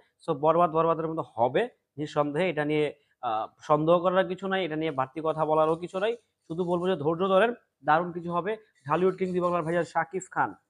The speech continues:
বিপিএল নিয়ে ব্যস্ত আছেন, বরবাদ নিয়ে ব্যস্ত আছেন, রায়হান রাফির নতুন সিনেমা নিয়ে ব্যস্ত আছেন। তো শাকিব খান কিন্তু ফ্রি নাই, শাকিব খানের ব্যবসা রিমা খাওয়ালেন নিয়েও কিন্তু উনি খুব ব্যস্ত আছেন।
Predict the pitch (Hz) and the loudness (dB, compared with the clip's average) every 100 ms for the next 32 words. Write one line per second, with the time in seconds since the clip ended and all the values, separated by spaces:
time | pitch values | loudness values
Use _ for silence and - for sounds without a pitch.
0 | _ _ _ 139 147 165 151 147 135 131 | _ _ _ -4 -2 0 0 0 0 0
1 | 139 113 - 92 90 _ _ 135 143 160 | -2 -4 -4 -14 -18 _ _ 2 6 8
2 | 170 165 160 135 127 131 117 - 98 90 | 8 6 0 0 -2 -4 -6 -6 -14 -14
3 | _ _ 123 135 160 165 160 170 170 185 | _ _ 0 2 4 2 0 -2 -2 -6
4 | 185 180 170 165 151 127 - 131 110 95 | -4 0 0 2 0 -2 -2 -8 -10 -16
5 | 90 _ _ 123 135 151 151 151 147 147 | -20 _ _ -8 -6 -6 -4 -6 -4 -8
6 | 139 165 175 214 240 _ _ 147 151 147 | -4 0 2 0 -2 _ _ -8 -8 -4
7 | 151 139 147 160 143 135 127 139 156 156 | -2 0 0 0 -2 -2 -2 2 2 0
8 | 143 147 139 139 135 - 131 139 - 143 | -2 -4 -4 -8 -10 -12 -14 -14 -18 -20
9 | 123 107 _ 104 _ | -16 -16 _ -20 _